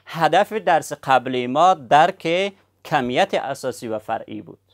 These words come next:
هدف دوم فرق بین واحد اساسی و فرعی چی است؟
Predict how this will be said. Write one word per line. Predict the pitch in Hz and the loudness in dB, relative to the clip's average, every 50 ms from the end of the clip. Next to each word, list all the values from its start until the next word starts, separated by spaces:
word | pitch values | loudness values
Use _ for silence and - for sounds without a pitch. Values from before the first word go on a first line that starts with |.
| _ _ _ _ _ _ _ _ _ _ _ _ _ _ _ _ - | _ _ _ _ _ _ _ _ _ _ _ _ _ _ _ _ -8
هدف | - 185 185 190 196 233 233 - | 0 4 4 8 8 6 6 6
دوم | 254 196 202 208 202 185 156 139 | 2 0 2 2 2 2 0 -2
فرق | - - 202 208 208 196 - - 143 | -4 0 2 4 4 2 0 -4 -2
بین | 135 160 175 196 202 185 165 151 | 0 2 2 2 0 -4 -6 -6
واحد | 143 131 139 139 135 131 156 165 202 | -4 -2 0 0 0 -2 -4 -6 -6
اساسی | 208 - - 185 - - 165 147 139 - 143 | -6 -4 -6 -8 -8 -8 -12 -12 -12 -12 -16
و | 131 127 120 | -14 -14 -14
فرعی | _ - 131 120 117 - 127 131 | _ -10 -10 -10 -10 -12 -16 -18
چی | _ - 165 175 | _ -16 -14 -12
است؟ | 180 196 214 - _ | -12 -12 -14 -16 _